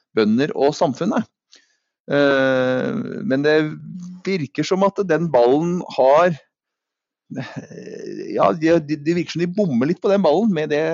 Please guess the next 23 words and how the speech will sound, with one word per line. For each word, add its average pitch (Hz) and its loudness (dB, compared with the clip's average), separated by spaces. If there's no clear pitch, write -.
med 143 -2
det 147 -6
tilbudet 123 -2
her, 247 -2
så - -2
jeg, 156 2
eh, 156 -6
jeg 139 0
er - 0
nok, - -2
eh, - 0
skuffa, - 0
og, 156 4
eh, 151 2
og - 0
jeg - 0
hadde 113 -2
nok - -4
forventet 120 0
at, 135 -2
eh, 131 0
de 156 -2
hadde 107 2